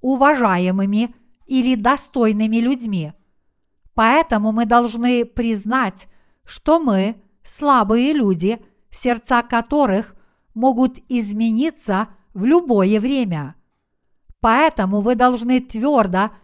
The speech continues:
расположить свои сердца. Если вы уже получили прощение своих грехов, значит, вы вернулись к жизни во Христе,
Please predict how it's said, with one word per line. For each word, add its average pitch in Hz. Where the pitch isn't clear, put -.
расположить 254
свои 240
сердца. 208
Если 277
вы 285
уже 262
получили 254
прощение 226
своих 233
грехов, 214
значит, 220
вы 247
вернулись 214
к 202
жизни 233
во 254
Христе, 208